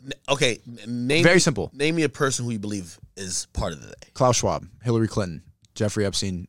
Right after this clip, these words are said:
Speaker 2: might be still alive.
Speaker 1: You don't believe Jeffrey Epstein's alive, bro?
Speaker 2: Maybe. I do. I, maybe he's not alive, but do you think that dude really killed himself?
Speaker 1: I think, I think that's a conversation.
Speaker 2: Yeah, but I, I, the cloud, the World Economic Forum,
Speaker 1: Hold on,
Speaker 2: anybody
Speaker 1: hold on, hold on, hold on,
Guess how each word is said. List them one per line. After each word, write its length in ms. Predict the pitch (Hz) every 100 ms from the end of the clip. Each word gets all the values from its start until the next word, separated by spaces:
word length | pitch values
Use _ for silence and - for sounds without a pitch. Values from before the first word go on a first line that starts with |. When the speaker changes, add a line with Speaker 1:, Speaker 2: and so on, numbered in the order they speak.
| -
Speaker 2:
might 240 | 98 101
be 80 | 92
still 200 | 92 90
alive. 280 | 80 69 - - _ _ _ _ _ _ _ _ _ _ _
Speaker 1:
You 80 | 101
don't 160 | 78
believe 260 | 65 62 57
Jeffrey 320 | - - -
Epstein's 360 | - - 101 -
alive, 120 | - _
bro? 240 | - - _ _ _ _ -
Speaker 2:
Maybe. 400 | 117 123 127 -
I 180 | 95 117
do. 220 | 113 143 160
I, 140 | 151
maybe 200 | 160 185
he's 80 | 190
not 100 | 190
alive, 260 | 185 185 147
but 100 | 131
do 60 |
you 60 | 147
think 140 | 156
that 100 | 147
dude 120 | 139
really 160 | 143 143
killed 160 | 147 143
himself? 360 | 147 156 160 - _ _ _ _ _ _ _ _
Speaker 1:
I 40 | 240
think, 160 | 185 151
I 40 | 151
think 140 | 156
that's 160 | 156 147
a 40 |
conversation. 500 | - 80 73 71 - _ _ -
Speaker 2:
Yeah, 200 | 123 85
but 220 | 104 101 -
I, 140 | 135
I, 80 | 143
the 120 | 123
cloud, 300 | - 151 151
the 80 | 156
World 280 | 156 175 160
Economic 400 | 151 147 139 123
Forum, 280 | 139 139 139
Speaker 1:
Hold 120 | 190
on, 60 | 240
Speaker 2:
anybody 220 | 240 226
Speaker 1:
hold 100 | 214
on, 120 | 202
hold 40 |
on, 80 | 156
hold 220 | 107 190
on, 60 | 226